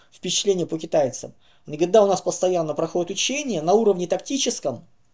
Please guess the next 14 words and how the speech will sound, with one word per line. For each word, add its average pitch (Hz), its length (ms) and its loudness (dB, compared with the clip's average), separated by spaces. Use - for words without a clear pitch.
вопросов 170 380 -2
вообще 151 260 -8
никаких. 123 380 -16
Это 180 180 4
вот 220 220 2
культура 226 460 2
их 175 140 -4
партизанские, 196 840 0
взаимодействия, 185 800 -2
то 185 140 -6
есть - 140 -10
это 196 200 -4
замечательно 170 600 -2
все. - 200 -14